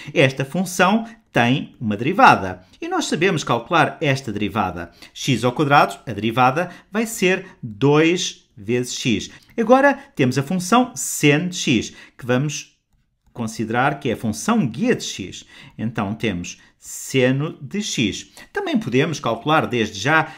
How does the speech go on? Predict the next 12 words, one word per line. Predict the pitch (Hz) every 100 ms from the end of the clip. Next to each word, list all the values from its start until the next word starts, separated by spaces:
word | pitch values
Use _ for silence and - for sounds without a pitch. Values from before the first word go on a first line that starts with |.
| -
a | 139
função | 151 135 - 170 170 - -
derivada | 131 143 117 131 180 156 107 95 90 90 _ _
de | 110 110 170 190 - - _ _ _ _ _ _
g, | 110 95 113 131 104 92 -
ou | 123
seja, | 107 117 113 123 151 104 -
g', | 175 175 113 95 92 92 _ -
que |
vai | 220 254
ser | 233 190 185 214 220 _ _ -
cosseno | 95 - - - 214 180 107 87 78